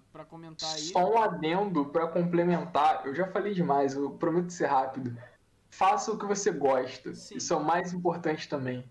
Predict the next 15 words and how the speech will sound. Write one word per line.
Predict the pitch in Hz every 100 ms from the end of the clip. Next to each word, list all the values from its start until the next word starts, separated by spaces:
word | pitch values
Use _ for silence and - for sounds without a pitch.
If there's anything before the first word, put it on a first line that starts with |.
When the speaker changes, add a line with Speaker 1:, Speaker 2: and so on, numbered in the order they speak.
| -
Speaker 2:
Tipo, | - - 143 135
não | 139 160
adianta | 165 180 202
nada | 160 156 165 160
você | 151 147 165
começar | 160 151 190
a | 185
fotografar | 185 180 170 165 175
porque | 175 170
seu | - 180
amiguinho | 165 151 208
tá | 196
fotografando, | 180 175 170 139 - 170 151
ou |
Speaker 1:
Sim. | 139